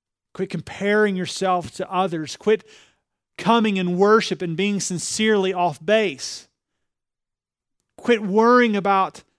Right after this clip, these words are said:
this and that and just hunger and thirst after my righteousness, for there you'll find satisfi-,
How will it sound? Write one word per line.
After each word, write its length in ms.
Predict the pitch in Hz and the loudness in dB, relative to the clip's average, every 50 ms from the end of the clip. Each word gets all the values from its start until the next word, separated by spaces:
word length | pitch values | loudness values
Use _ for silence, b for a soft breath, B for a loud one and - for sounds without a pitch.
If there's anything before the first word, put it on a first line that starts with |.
| _ _ 147 | _ _ -16
this 480 | 139 135 170 226 233 233 214 - - - | -12 -2 4 6 6 8 6 4 -2 -6
and 260 | - 202 185 175 151 | -6 -6 -4 -4 -2
that 420 | - 196 220 220 214 196 180 139 | 0 2 4 4 4 4 2 0
and 120 | 185 170 160 | -2 -4 -2
just 220 | 196 190 - - | -2 -4 -4 -8
hunger 500 | - - - 226 233 240 226 226 240 233 | -10 -6 -4 -2 -2 -2 -4 -4 -6 -6
and 180 | 196 202 175 151 | -6 -8 -8 -10
thirst 460 | - - 220 220 220 214 196 - - | -4 -2 0 2 2 0 0 -2 -6
after 300 | - 175 170 - 180 170 | -8 -8 -6 -6 -6 -6
my 400 | 165 170 175 185 196 208 214 214 | -6 -4 -4 0 0 2 2 0
righteousness, 680 | 202 190 190 180 180 190 175 - 156 139 151 151 127 - | 0 0 0 0 0 -2 -4 -6 -12 -12 -12 -12 -12 -14
for 180 | - - 160 | -12 -12 -12
there 460 | 151 135 139 185 196 208 214 214 214 202 | -12 -6 -2 0 2 2 2 0 0 -2
you'll 240 | 175 143 156 156 | -4 -6 -8 -10
find 560 | - - - - 185 185 190 190 190 190 185 170 | -10 -10 -8 -6 -4 -4 -4 -4 -4 -6 -8 -10
satisfi-, 760 | - - 165 156 151 147 135 - - - - 185 185 175 | -8 -8 -6 -6 -6 -6 -8 -12 -14 -10 -10 -10 -10 -10